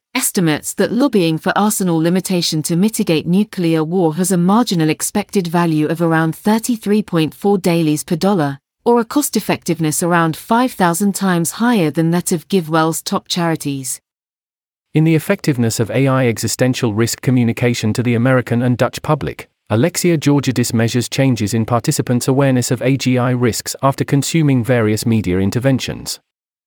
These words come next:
Speaker 2: There is a summary of this paper written by Otto Barten.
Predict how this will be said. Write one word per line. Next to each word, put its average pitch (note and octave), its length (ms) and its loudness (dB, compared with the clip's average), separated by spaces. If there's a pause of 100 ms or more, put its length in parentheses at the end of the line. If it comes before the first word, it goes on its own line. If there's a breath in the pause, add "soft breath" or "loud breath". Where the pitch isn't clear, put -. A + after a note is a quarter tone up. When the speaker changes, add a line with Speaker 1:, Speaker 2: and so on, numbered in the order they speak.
(440)
Speaker 2:
There D3 140 2
is D#3+ 120 0
a D#3+ 40 4
summary D#3+ 380 2
of G#2 120 0
this A2 140 0
paper B2 360 0
written G#2 320 0
by A#2 160 0
Otto B2 280 -2
Barten. A2 600 -2